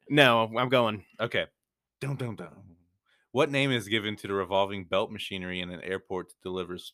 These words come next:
Speaker 2: checked luggage from the airplane to the baggage reclaim? Is it an hanger? A hanger, not an hanger. A hanger, a terminal, a concourse, or a carousel?
Speaker 1: Um,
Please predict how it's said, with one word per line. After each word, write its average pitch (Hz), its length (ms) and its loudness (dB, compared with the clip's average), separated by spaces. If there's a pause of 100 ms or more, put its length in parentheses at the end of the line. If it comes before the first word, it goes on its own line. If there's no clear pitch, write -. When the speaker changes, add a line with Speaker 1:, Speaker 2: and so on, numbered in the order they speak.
Speaker 2:
checked - 380 -4
luggage 95 460 -4
from 82 500 -12 (300)
the - 120 -8
airplane 95 500 -6
to 101 120 -10
the 90 80 -4 (160)
baggage 90 400 -6
reclaim? 82 560 -14 (640)
Is 98 140 -12
it 110 100 -4
an 107 80 -8
hanger? 113 460 -6 (840)
A 98 100 -2
hanger, 82 420 -12
not 92 200 -16
an 87 240 -18
hanger. 87 180 -20 (280)
A 101 60 -2
hanger, 135 320 0
a 104 120 2
terminal, 107 440 -2
a 92 60 -4
concourse, 104 560 -2
or 90 80 -4
a 90 80 -6
carousel? 113 640 -6 (3250)
Speaker 1:
Um, 127 1120 0